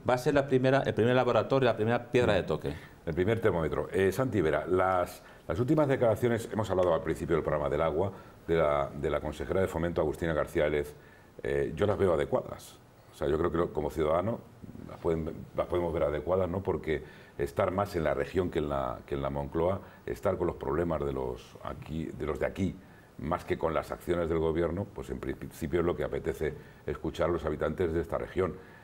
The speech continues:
Speaker 2: Eh, he leído hoy una columna en la que basan que Pedro Sánchez, o se basan en que Pedro Sánchez le hace la, la campaña a García Paje.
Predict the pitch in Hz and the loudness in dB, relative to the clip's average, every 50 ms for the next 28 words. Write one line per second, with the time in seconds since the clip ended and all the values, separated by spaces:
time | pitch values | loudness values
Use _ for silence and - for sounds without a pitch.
0 | - - - 73 78 82 87 95 92 95 98 98 101 98 98 98 95 95 90 90 | -20 -8 -2 0 2 4 4 4 4 4 4 4 4 4 4 4 2 0 0 0
1 | 92 90 95 101 101 95 87 82 78 78 78 78 76 76 73 85 82 - 95 92 | 0 0 0 2 2 2 0 0 0 0 0 0 0 0 0 -2 -2 -2 -4 -2
2 | 82 85 80 90 90 85 85 - 92 90 - - - - - - - 65 73 85 | -2 0 0 2 0 0 0 -2 -2 -2 0 0 0 0 -2 -4 -4 -4 -4 -2
3 | - 95 92 87 82 80 - 90 90 73 82 92 92 95 107 98 - - - - | -2 -2 -2 -2 -2 -2 0 0 0 0 -2 -2 0 2 0 0 0 -6 -16 -20
4 | - - - - 71 78 85 101 - - 101 98 95 92 87 82 76 - - 78 | -16 -8 -4 -2 0 2 2 2 2 2 2 2 4 4 2 2 0 -2 -2 -2
5 | 78 76 76 73 71 - 82 87 95 92 87 73 69 - 78 69 - 90 87 - | -2 -2 -2 -4 -2 -2 -2 0 0 0 0 0 -2 -2 -2 0 0 -2 -2 0
6 | - 104 95 | 0 0 0